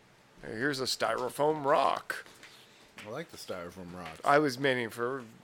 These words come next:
Speaker 1: Doctor Who. That was the core thing of, like, the first episode I ever saw. This, like, alien makes them hold a rock over someone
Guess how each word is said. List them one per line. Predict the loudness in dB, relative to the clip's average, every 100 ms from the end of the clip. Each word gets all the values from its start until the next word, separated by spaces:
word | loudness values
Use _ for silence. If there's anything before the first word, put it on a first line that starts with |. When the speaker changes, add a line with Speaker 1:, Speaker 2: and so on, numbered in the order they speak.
| -6
Speaker 1:
Doctor | 2 2 0 -6 -4
Who. | 0 2
That | 4
was | 2 -2
the |
core | -6 0 4 4 2 -6
thing | -6 0 0
of, | 0 -2
like, | -2
the | -4
first | -4 -2 0
episode | -2 -2 -2 0
I | 0
ever | 0 -2
saw. | 2 2 2 0 -8 -20 -20 -20 -20 _
This, | -8 -2
like, | -2 -4 -2
alien | 2 4 4 4
makes | 2 2
them | -4 0
hold | 2 2
a | 2
rock | 4 4 4 2
over | -2 0 0
someone | 0 -2 -2 -4